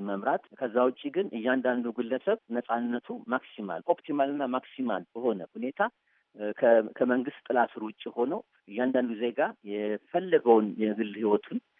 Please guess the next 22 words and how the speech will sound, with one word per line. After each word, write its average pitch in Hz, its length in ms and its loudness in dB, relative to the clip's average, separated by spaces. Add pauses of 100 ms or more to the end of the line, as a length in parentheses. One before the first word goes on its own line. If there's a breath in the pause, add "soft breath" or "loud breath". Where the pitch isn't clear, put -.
(260 soft breath)
በስራው፣ 113 380 2
በትምህርቱ፣ 104 540 -8 (320)
በጤናው፣ 107 440 -2
በሁሉም፣ 127 440 -2 (100)
እ፣ 110 120 -4 (200)
እንዲቀሳቀስ 107 760 2 (240)
የሚል 92 320 0
ነው። 71 140 -10 (300 soft breath)
በአንጻሩ 190 440 4
ዲሞክራቶች 151 580 0
ምንድን 135 240 2
ነው 135 100 6
የሚሉት? 165 300 2 (680)
መንግስት 165 380 -2
የራሱ 131 340 2
የሆነ 131 260 0
ሚና 127 260 0
መጫወት 107 440 -2
አለበት። 90 420 -2
በተለይ 131 360 2
ከሃያኛው 117 460 0
ክፍለ - 220 -8